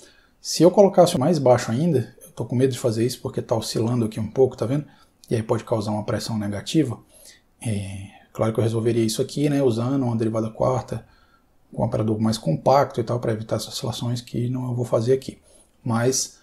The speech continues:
vocês pegaram a ideia, né? E, e dá até pra calcular analiticamente, é, o valor dessa pressão, tá? É, normalizada, é, para a qual o escoamento seria supersônico isentrópico, né? Quer dizer, supersônico a partir da garganta, né?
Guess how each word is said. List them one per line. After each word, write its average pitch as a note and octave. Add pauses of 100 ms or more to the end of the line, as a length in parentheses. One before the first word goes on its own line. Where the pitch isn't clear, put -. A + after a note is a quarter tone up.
(160)
vocês -
pegaram C3+
a D#3+
ideia, G2+
né? A2+ (440)
E, C3+
e C3
dá C3
até D#3+
pra G3
calcular F#3
analiticamente, D#3
é, A2
o A2
valor A#2
dessa B2+
pressão, A#2+ (200)
tá? A#2+ (120)
É, G2+
normalizada, A2 (720)
é, G2+
para A2+
a -
qual A#2+
o B2
escoamento B2
seria B2+ (300)
supersônico D#3
isentrópico, D3
né? A#2
Quer A#2
dizer, A2
supersônico -
a -
partir A2+
da A#2
garganta, G#2+
né? A2+